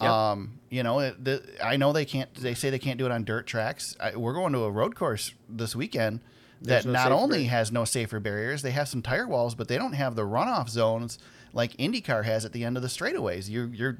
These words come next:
Speaker 2: into a ninety degree corner. So, I don't know, man. I, I don't know. It just seems like some of these things just are silly that we, we continue to do and
Speaker 1: We
Speaker 2: nobody,
Speaker 1: keep it
Speaker 2: nobody sees it.
Speaker 1: Yeah, it's almost like we're playing, uh,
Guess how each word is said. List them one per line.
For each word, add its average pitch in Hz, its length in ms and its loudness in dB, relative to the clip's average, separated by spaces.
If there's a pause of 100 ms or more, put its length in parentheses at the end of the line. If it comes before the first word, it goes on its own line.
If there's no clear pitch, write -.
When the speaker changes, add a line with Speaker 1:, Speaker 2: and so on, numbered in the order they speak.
(120)
Speaker 2:
into 139 260 0
a 139 120 -2 (120)
ninety 143 300 -2
degree 156 240 -6
corner. 151 400 -6
So, 113 360 2 (1200)
I 139 100 2
don't 208 80 6
know, 262 140 8
man. 175 360 4
I, 139 300 2
I - 20 6
don't 180 120 4
know. 151 220 6 (180)
It 131 180 -2
just 147 180 0
seems 214 220 -2
like 190 160 4
some 185 160 2
of 208 60 0
these 170 200 -2
things 135 720 -2 (300)
just 139 280 -2
are 117 60 0
silly 131 420 2
that 101 240 0
we, 107 300 -4
we 107 140 -6
continue 117 420 -4
to 98 100 -4
do 107 300 -2
and 98 180 -4
Speaker 1:
We 104 60 0
Speaker 2:
nobody, 113 300 2
Speaker 1:
keep - 100 0
it 143 140 2
Speaker 2:
nobody 120 240 -2
sees 113 320 -4
it. 87 180 -4 (460)
Speaker 1:
Yeah, 185 220 2
it's 185 120 2
almost 220 300 2
like 233 200 2
we're 170 120 2
playing, 156 640 -2
uh, 113 440 -2